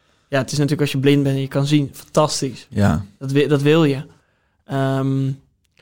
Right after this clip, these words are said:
Speaker 1: dat is ook vaak een beetje van, ja, nu, dat, ik kan me gewoon heel erg verheugen nu al op het punt dat wij zo meteen ook gewoon ergens in de vijftig zijn. En dat je dan ook allemaal van nieuwe, di-, nieuwe dingen, eh, ziet en dat je dan denkt van, ja,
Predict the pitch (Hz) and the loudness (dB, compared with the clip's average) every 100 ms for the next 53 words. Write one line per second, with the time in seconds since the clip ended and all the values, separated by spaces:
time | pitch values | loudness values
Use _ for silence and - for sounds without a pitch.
0 | _ _ - 143 151 - - 160 165 160 | _ _ -8 -4 -2 0 0 0 2 0
1 | 156 156 156 147 - 147 147 151 160 107 | 0 2 2 2 -2 0 2 4 2 2
2 | 147 156 - - _ - 160 185 175 165 | 0 0 -6 -14 _ -4 -2 2 2 2
3 | 165 151 147 165 185 165 151 143 156 180 | 2 2 4 2 2 -2 -2 2 2 2
4 | 175 160 160 160 196 226 _ _ _ - | 2 2 2 2 -2 -6 _ _ _ -6
5 | 147 147 - 160 175 240 - - _ _ | -2 -2 2 2 2 0 -8 -20 _ _
6 | - 143 151 156 151 151 135 147 160 - | -10 0 2 2 0 -2 0 0 -2 0
7 | 147 147 147 156 - _ _ _ - 139 | 0 2 0 -4 -10 _ _ _ -4 -4
8 | 139 143 - - _ _ _ _ 139 143 | -2 -6 -6 -14 _ _ _ _ -2 0
9 | 139 147 143 - - 135 131 147 165 _ | 2 0 0 -4 -2 -2 -2 -4 -8 _
10 | _ - 151 160 143 175 175 165 160 160 | _ -6 -4 -2 -2 -2 0 2 4 4
11 | 156 156 165 160 165 160 160 165 160 - | 2 2 0 2 2 2 2 2 0 -4
12 | 139 151 156 160 147 143 139 135 160 123 | -4 2 2 2 -4 -4 -6 -6 -10 -12
13 | 127 143 | -10 -12